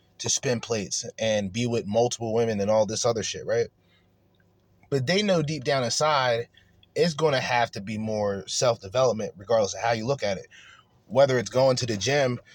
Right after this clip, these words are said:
'cause if you're, if you're fat and you're out of shape and you got some P U A game, you walk up to bitches and you get, you get rejected. <sighs> Or if you,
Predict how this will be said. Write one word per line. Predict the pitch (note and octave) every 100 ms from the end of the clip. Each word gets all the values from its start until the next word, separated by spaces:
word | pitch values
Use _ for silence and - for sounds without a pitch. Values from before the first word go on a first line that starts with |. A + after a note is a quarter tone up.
| - -
'cause | C3 A#2+ G#2+ - -
if | B2
you're, | A#2+ C3 B2
if | A#2 A#2
you're | B2+
fat | - C#3 D3+ C3 - _ -
and | A#2+
you're | B2+
out | C3 A2
of |
shape | - D#3 D3+ C3+ -
and | A2+
you | B2
got | C3 A#2+
some | G#2
P | - C3+
U | A#2+ C3
A | D3
game, | B2 A#2 A2 - - _ -
you | A2+ B2+
walk | A#2+ A#2
up | C#3+ G2
to |
bitches | A2 A#2+ - G#2+ - -
and | G#2
you | A2 B2+
get, | A#2 A#2 A2 - _ _ _ - - _ _ _ _ _ _ _ -
you | D#3
get | D3+ A3
rejected. | A2+ C3+ G#3 D3 D#2 - -
<sighs> | - - - - - - - _ _
Or | C3+ B2
if |
you, | C3+